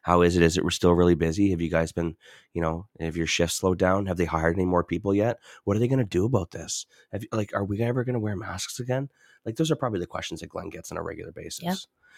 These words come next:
Speaker 1: But if Glenn started posting about real estate
Speaker 2: He says, "O M G, yes." <laughs>
Speaker 1: That's how people, you know what they do? They try and find something that they know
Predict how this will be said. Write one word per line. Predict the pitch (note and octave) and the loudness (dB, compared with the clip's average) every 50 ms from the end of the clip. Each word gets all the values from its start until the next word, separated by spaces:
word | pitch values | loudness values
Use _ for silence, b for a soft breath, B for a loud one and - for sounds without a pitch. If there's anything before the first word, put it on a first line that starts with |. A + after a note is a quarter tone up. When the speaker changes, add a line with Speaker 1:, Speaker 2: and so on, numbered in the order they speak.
| b b - | b b 2
Speaker 1:
But | A2+ A#2+ | 4 4
if | A2+ - | 4 4
Glenn | A#2 A#2+ C3+ D3+ | 4 4 4 4
started | - - D3+ D3 B2 - | 2 0 -2 -2 -2 -4
posting | - - G2+ G2 G#2 - - - - E2 F2 F2+ F#2+ - _ _ _ _ | -4 -2 -2 0 0 -2 -4 -6 -6 -8 -8 -10 -14 -18 _ _ _ _
about | - G2+ G#2 F2 - D#2+ | -6 -2 -2 -2 0 -2
real | F2+ G2+ G#2+ G2 | -2 -2 -2 -4
estate | F2+ - - D2+ D2+ - - - - - | -4 -6 -10 -14 -14 -14 -14 -14 -2 4
Speaker 2:
He | - A3 | 6 6
says, | F3+ - G3 F3+ E3+ - - _ | 8 8 6 6 4 2 -2 _
"O | - G3+ G3 | 4 4 4
M | G3 F#3+ F3 F3 | 4 4 2 2
G, | D#3+ E3+ D#3+ D#3 D3 C#3+ - - | 2 2 0 0 0 -2 -4 -4
yes." | G#3 E3 D3 C#3+ C#3 - - - - - - | -2 0 0 0 -2 -4 -6 -8 -8 -8 -10
<laughs> | - - - - - - _ - - _ _ - - - _ _ _ _ - - | -10 -10 -12 -14 -18 -10 _ -6 -6 _ _ -16 -16 -16 _ _ _ _ -2 0
Speaker 1:
That's | D3 C#3+ - | 0 0 0
how | D3+ | 2
people, | - - D#3+ D#3+ E3 D3+ C#3+ B B B B B B - | 2 2 4 4 4 4 4 B B B B B B 0
you | C#3 C#3+ | 4 6
know | D3 | 6
what | C#3+ | 8
they | C#3+ A#2+ | 8 8
do? | A2+ C3 D3 | 8 8 6
They | C#3+ A#2 | 6 6
try | - - A2+ | 6 6 6
and | A#2+ A#2 | 6 6
find | A2 A2 A2 G#2+ | 4 2 2 2
something | - A2 G2+ - A2 G#2+ | 0 -2 0 0 2 2
that | G#2+ G2+ G2 | 2 2 2
they | G#2+ G2 | 2 2
know | G2 F#2 F#2 F#2+ G2+ G2 G2 G2+ | 2 4 4 4 4 4 2 0